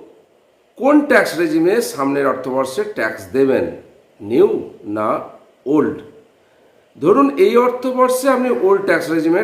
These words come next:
ট্যাক্স কাটিয়েছেন, সামনের অর্থবর্ষে দেখলেন আপনার নিউ ট্যাক্স রেজিমে সুবিধা হবে, তাহলে কি আপনি old tax regime to new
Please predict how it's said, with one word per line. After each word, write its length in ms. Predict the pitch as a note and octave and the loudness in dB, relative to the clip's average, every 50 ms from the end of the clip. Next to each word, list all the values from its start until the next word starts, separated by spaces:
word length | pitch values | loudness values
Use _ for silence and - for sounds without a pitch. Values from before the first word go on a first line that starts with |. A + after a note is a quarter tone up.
| - - | 0 -2
ট্যাক্স 220 | C#3+ C3+ C3+ - - - | -2 -2 -2 -4 -4 -4
কাটিয়েছেন, 520 | A2+ A2 A2 A2 G#2+ G2 - G2+ F2+ E2+ - - - _ _ _ _ _ _ - | -2 -2 -2 -2 -4 -4 -6 -8 -10 -10 -12 -14 -20 _ _ _ _ _ _ -16
সামনের 420 | - - A2+ B2 C#3+ D#3+ F3 F3+ F3+ | -6 -2 0 2 4 4 4 4 4
অর্থবর্ষে 480 | F3+ F3+ - G3 F3+ F#3+ F#3 - F#3 F3+ F3 | 2 0 -2 -4 -2 0 -2 -2 -2 -2 0
দেখলেন 320 | G#3 G3+ G3 E3 C#3 C3 C3 C3+ - - - - A2 | 2 2 2 2 0 -2 -4 -6 -8 -10 -12 -10 -8
আপনার 240 | A2+ C3 D3+ D3+ C#3+ C3 A#2+ | -4 -2 0 2 2 2 2
নিউ 140 | B2 D3 E3+ F#3+ F3 - | 2 2 2 2 0 -2
ট্যাক্স 200 | F3 C#3+ C3 - A2 A#2+ | -2 -2 -2 -4 -4 -6
রেজিমে 300 | A#2+ A#2 B2 B2+ D3+ E3+ E3+ - | -4 -4 -4 -4 -4 -4 -6 -8
সুবিধা 320 | - A#2 C3+ C#3 - A2 G2+ F#2+ | -8 -4 -4 -2 -2 -4 -6 -8
হবে, 180 | - E2+ - - - _ _ _ _ _ _ _ _ _ _ _ _ | -8 -12 -14 -16 -20 _ _ _ _ _ _ _ _ _ _ _ _
তাহলে 360 | B2+ C3+ D3+ F3+ G#3 A3 A#3 A#3+ A#3+ | 0 2 2 4 4 4 4 2 2
কি 80 | A#3+ A#3+ A#3+ A#3 | 2 0 0 0
আপনি 200 | G#3 A3+ A#3 A#3 A#3+ B3 A#3+ A#3+ - - - - _ _ _ D#3 E3+ | 0 0 0 0 0 0 -2 -4 -10 -14 -20 -20 _ _ _ 2 4
old 200 | G3+ A3+ B3 A#3+ - | 4 6 4 2 0
tax 140 | A#3+ A3+ G#3+ F#3 F#3+ G#3 | 0 0 0 0 0 0
regime 280 | G#3+ G#3+ A3 A3 G#3+ A3 A3 A3+ | 0 0 0 -2 -4 -4 -6 -6
to 80 | A3+ A3 G#3 E3+ D#3+ | -4 -2 0 2 4
new 120 | E3+ F#3+ | 4 4